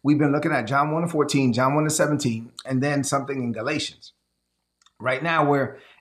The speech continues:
at the point in Galatians where the Apostle Paul lays out all the fruit of the Holy Spirit. And we're gonna learn today that part of the fruit of the Holy Spirit is doing good works.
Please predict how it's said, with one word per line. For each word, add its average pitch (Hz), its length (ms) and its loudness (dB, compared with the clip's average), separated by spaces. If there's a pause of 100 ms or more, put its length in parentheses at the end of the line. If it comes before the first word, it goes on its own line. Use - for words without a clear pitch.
at 135 160 -2
the 143 60 -4
point 160 260 -2
in 151 80 -4
Galatians 147 500 -2
where 127 360 0
the 127 100 -4
Apostle 143 400 0
Paul 127 300 -4
lays 131 260 -12
out 120 240 -4
all 131 180 -2
the 135 120 -8
fruit 165 260 2
of 113 80 -2
the 110 60 -8
Holy 117 240 -4
Spirit. 101 440 -12 (520)
And 135 160 2
we're 143 80 2
gonna 147 200 2
learn 156 180 2
today 160 320 0
that 135 200 -2
part 240 260 2
of 226 140 -2
the 139 100 -2
fruit 143 300 0
of 104 80 -6
the 127 80 0
Holy 120 240 0
Spirit 110 420 -6
is 123 200 -2
doing 117 480 -2
good 131 180 4
works. - 560 -6